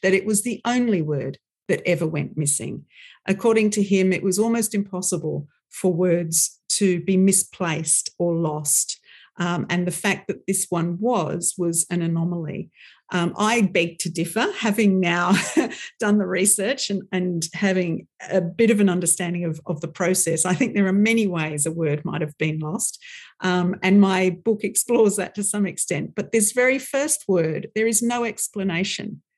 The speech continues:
for how it was lost. Um, the original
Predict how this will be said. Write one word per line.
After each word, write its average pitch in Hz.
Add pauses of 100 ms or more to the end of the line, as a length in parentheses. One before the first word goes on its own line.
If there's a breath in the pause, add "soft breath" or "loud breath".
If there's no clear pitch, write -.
(140)
for 185
how 180
it -
was 165
lost. - (480 soft breath)
Um, 180 (120)
the 208
original 202